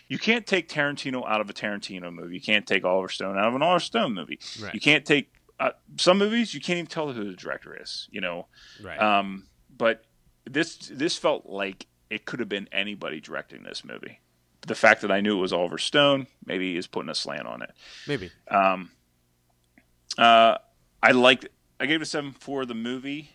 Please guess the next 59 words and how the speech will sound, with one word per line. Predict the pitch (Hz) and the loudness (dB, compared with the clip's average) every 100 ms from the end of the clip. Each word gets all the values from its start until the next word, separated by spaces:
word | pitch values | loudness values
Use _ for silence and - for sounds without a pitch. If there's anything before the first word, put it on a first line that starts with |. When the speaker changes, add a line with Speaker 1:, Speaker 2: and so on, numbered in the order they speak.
| _ - | _ -8
Speaker 1:
Um, | 104 101 101 - | -4 -4 -6 -8
whether | 104 127 135 | -4 -2 -2
or | |
not | 123 117 | -2 -2
I, | 107 104 - _ - | -2 -4 -12 _ -10
I | 92 | -10
agree | 92 107 107 | -8 -8 -6
with | 101 - | -8 -10
what | 101 - | -12 -12
Snowden | - 101 101 104 - | -14 -12 -10 -12 -6
is | 101 98 95 | -4 -4 -8
or | 80 | -10
did | 95 95 95 | -4 -4 -4
or | 76 - | -8 -10
what | 101 92 | -10 -10
he | 95 98 | -8 -6
is, | 95 95 - | -6 -8 -6
I | 95 | -4
don't | 92 90 - | -4 -8 -8
know. | 71 - _ _ _ _ _ _ _ _ _ - | -10 -10 _ _ _ _ _ _ _ _ _ -10
I | - | -6
still, | - 101 95 65 | -4 -2 -2 -4
the | 87 | -6
verdict's | - 95 87 - | -2 -2 -2 -2
still | 87 | -2
out | 85 - | -2 -2
for | 82 | -10
me. | 78 - - | -14 -14 -6
Um, | 92 85 82 82 _ _ _ _ | -4 -2 -4 -10 _ _ _ _
Speaker 2:
Yeah. | 107 | -4
Speaker 1:
he | 104 | 0
could | 127 117 | 4 6
be | |
a | 113 | 4
traitor, | 107 104 110 | 4 0 0
but | 98 95 | -2 -4
he | 92 | -2
also | 92 95 | -4 -8
could | - 101 92 | -10 -10 -8
be | 82 | -8
a, | - | -8
her-, | 98 80 | -12 -12
a | 87 | -12
hero | - 95 90 85 | -10 -6 -6 -6
at | - | -6
the | |
same | 92 87 | -10 -10
time. | 90 - - - - | -8 -8 -10 -20 -16
Speaker 2:
Mm-hmm. | 113 101 - - _ _ - | -14 -14 -18 -20 _ _ -2
Speaker 1:
And | 110 | 2
maybe | 101 98 104 | 4 4 0
he | 110 95 | -2 -6
probably, | - 101 95 101 95 - | 0 2 2 0 -4 -2
probably | - 185 170 | 4 4 4
falls | 139 131 113 | 2 -2 -2
somewhere | - 104 95 | -4 -6 -8
in | 90 | -12
the | |
middle, | 85 73 | -16 -18